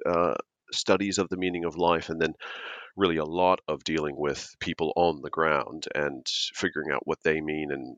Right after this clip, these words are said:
what it might mean to not have meaning in life, and which of the types of meaning is, is more important,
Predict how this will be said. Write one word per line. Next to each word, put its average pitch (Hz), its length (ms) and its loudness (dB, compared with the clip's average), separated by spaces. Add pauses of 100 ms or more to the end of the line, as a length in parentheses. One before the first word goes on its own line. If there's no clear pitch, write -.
(120)
what 78 180 -4
it - 60 -4
might 73 160 -4
mean 76 180 -6
to - 140 -10
not 73 200 0
have 71 220 -2
meaning 73 280 -8
in 71 80 -8
life, 71 520 -4
and - 360 -10 (340)
which 71 280 -8
of 73 100 -6
the - 140 -18
types - 360 -2
of 73 100 -10
meaning 76 360 -4
is, - 260 -4
is - 180 -4
more 69 200 -12
important, - 540 -10